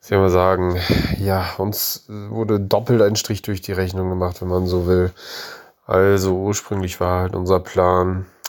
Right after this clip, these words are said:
muss dazu wissen, wir kommen ganz aus dem Nordwesten Deutschlands, also kurz vor Ostfriesland. Ähm,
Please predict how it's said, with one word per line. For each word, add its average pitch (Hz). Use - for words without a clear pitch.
muss 101
dazu 98
wissen, 92
wir 92
kommen 92
ganz 95
aus 87
dem 87
Nordwesten 107
Deutschlands, 95
also 87
kurz 98
vor 90
Ostfriesland. 98
Ähm, 98